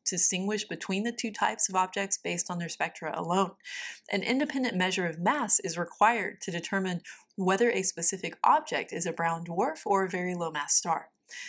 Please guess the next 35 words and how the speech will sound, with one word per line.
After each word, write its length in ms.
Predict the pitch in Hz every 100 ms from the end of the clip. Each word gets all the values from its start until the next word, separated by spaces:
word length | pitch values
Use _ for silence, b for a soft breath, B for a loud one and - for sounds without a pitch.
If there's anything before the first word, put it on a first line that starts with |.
| B
Since 360 | - 220 208 196
brown 420 | 175 196 226 285
dwarfs 340 | 226 214 208 -
cool 360 | - 208 208
steadily 520 | - - 180 202 175
throughout 280 | 165 170 165
their 160 | 165 175
lifetimes, 640 | 165 175 - - - - -
their 160 | 196
fusion 360 | 196 226 220 185
is 180 | 165 170
really 420 | 170 175 175 165
inefficient. 580 | 156 147 175 - 156 - B B B _ 208
The 80 |
spectral 480 | 190 - 226 233 254
type 280 | 247 185 180
of 140 | 180
a 120 | 180 175
given 360 | 190 196 196
brown 320 | 180 175 175
dwarf 380 | 170 226 240 185 -
changes 540 | - 202 202 208 190
t-, 100 | - - -
with 200 | 180 180
time 400 | - 294 262 175 -
over 440 | 185 185 202 - _ _ -
a 80 |
billion 440 | 160 180 220 226 202
years, 360 | 185 185 180 B B B B -
more 380 | 185 226 277
from 320 | 262 226 190 170 -
late 300 | 180 196 -
M 320 | 185 196 233 254
through 320 | - 190 170
L, 420 | 180 185 180 180